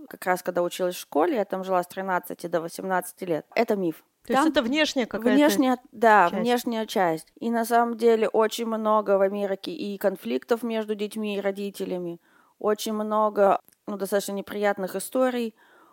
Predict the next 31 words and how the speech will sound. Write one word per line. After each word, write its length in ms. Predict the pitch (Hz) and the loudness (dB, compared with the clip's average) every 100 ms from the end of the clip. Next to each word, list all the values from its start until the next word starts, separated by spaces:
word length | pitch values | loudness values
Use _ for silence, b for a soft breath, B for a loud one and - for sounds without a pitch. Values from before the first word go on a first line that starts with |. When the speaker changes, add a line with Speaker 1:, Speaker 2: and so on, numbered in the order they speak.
| b | b
Speaker 1:
очень 360 | - 208 - 220 | 0 0 0 -4
много 500 | 214 220 220 208 196 | -2 0 2 4 2
подростковых 760 | - 196 196 190 - 247 240 - | 0 -4 -2 -2 2 2 2 -2
кризисов, 540 | 247 233 208 202 196 - | -4 -4 -4 -6 -6 -4
очень 280 | 202 - | -4 -4
много 400 | 202 202 202 196 | -6 0 0 2
насилия 560 | 196 196 196 226 208 196 | 0 -2 -2 -2 0 -2
и 260 | - - 220 | -4 -8 -8
в 60 | |
семье, 520 | - 208 208 202 202 | -8 -8 -6 0 0
и 40 | 196 | 0
насилия 480 | 180 185 214 196 190 | -2 -4 -6 -2 -2
вне 300 | 202 226 254 | -2 -2 -2
семьи. 300 | - 240 226 | -2 -6 -6
Просто 300 | - 180 226 | -10 -8 -4
об 80 | 226 | -2
этом 320 | 254 233 226 _ - | 0 -2 -4 _ -4
не 160 | 233 | -2
так 300 | 233 254 233 202 | 2 4 4 4
говорят. 640 | 208 220 233 208 156 - _ _ _ _ _ _ _ _ | 4 4 4 2 0 -4 _ _ _ _ _ _ _ _
Да, 200 | 220 233 | 2 4
и, 280 | - - 202 | 2 -2 -2
конечно 420 | - 240 269 277 | 0 2 2 2
же, 60 | 226 | 0
если 160 | 226 | 2
мы 120 | 233 226 | 0 0
посмотрим, 600 | 226 247 240 220 208 196 | 0 0 0 0 -4 -6
условно, 580 | 196 220 208 202 185 185 | -2 0 0 0 -4 -2
там, 260 | 196 185 180 | 0 0 -2
Нью-Йорк, 560 | 214 226 285 392 302 | -4 2 2 2 0
да, 300 | 180 185 233 | 0 2 0